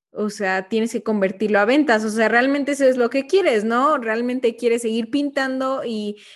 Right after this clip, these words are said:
y poder seguir comiendo, pagarte tu techo y, y así, so on, y seguir disfrutando, seguir,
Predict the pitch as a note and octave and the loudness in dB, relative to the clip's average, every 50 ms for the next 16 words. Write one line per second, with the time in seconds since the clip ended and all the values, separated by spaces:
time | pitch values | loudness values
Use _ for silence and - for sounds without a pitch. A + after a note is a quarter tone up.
0 | _ - A3 G3 - G#3 G#3+ G#3+ G#3+ A3 A3 A3+ - B3 A#3 A3+ A#3 A#3 A#3 A#3+ | _ -12 -12 -8 -2 0 2 2 2 2 0 0 0 -2 0 0 0 -2 -2 -2
1 | B3 A#3+ B3+ B3+ A#3+ A#3+ B3 B3+ A#3+ A#3+ G3 F#3+ F#3+ G3 G3+ G3+ A3+ G#3+ G#3+ - | -2 0 0 0 0 0 -2 -4 -2 -2 -2 0 0 -2 -2 -2 -6 -8 -8 -10
2 | A3 - - A#3+ A#3+ A#3+ - C#4 A#3+ A#3+ A#3+ A#3+ G#3 G3+ G3 F#3+ F#3+ F#3+ F#3+ G3+ | -8 0 0 0 0 0 -2 -2 0 0 -2 -4 -4 -6 -8 -8 -8 -8 -4 -2
3 | A3+ B3 C4+ - F4+ F#4+ G#4 - - C4 A#3+ B3+ B3+ B3+ B3+ C4+ C#4 C#4 C4+ A#3 | -2 0 2 2 4 4 4 2 0 -2 0 2 2 2 0 0 -2 -2 -4 -6
4 | G#3 - - G#3+ F#3+ G#3 G#3+ G#3 A3+ A3+ - - A3 A3+ A3+ - A#3+ A#3+ A#3 A#3 | -6 -6 -4 -4 -4 -4 -4 -4 -4 -6 -6 -4 -6 -6 -2 -2 0 0 0 0
5 | A#3+ A#3+ A#3+ A#3+ A#3 - G#3 G3+ G3+ G#3 G#3 G3+ | 0 0 0 -2 -2 -4 -4 -2 0 -2 -2 -2